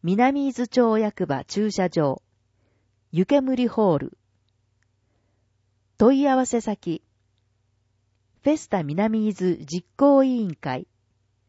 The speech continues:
電話、零五五八六二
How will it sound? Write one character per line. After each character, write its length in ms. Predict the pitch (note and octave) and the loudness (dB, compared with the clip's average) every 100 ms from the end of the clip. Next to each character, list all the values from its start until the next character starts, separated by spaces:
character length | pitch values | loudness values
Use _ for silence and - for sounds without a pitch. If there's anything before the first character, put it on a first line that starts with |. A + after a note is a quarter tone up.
| _ _ _ _ _ _ _ _ | _ _ _ _ _ _ _ _
電 320 | C3+ F3+ B3 A3+ | -4 0 0 0
話、 240 | G3 F3 _ _ _ _ _ _ _ _ _ _ _ - | -2 -4 _ _ _ _ _ _ _ _ _ _ _ 2
零 340 | A#3 C#4+ C#4 | 2 4 0
五 360 | - C4 E3+ D3 | 2 4 4 0
五 220 | F3 G3+ | 2 2
八 540 | A3 G#3 G3 - C#3 - _ _ _ _ _ _ _ - | 2 -4 -10 -12 -16 -16 _ _ _ _ _ _ _ 0
六 360 | D#3+ - C4+ | 0 2 2
二 380 | B3+ A#3 E3+ - | 2 0 -2 -6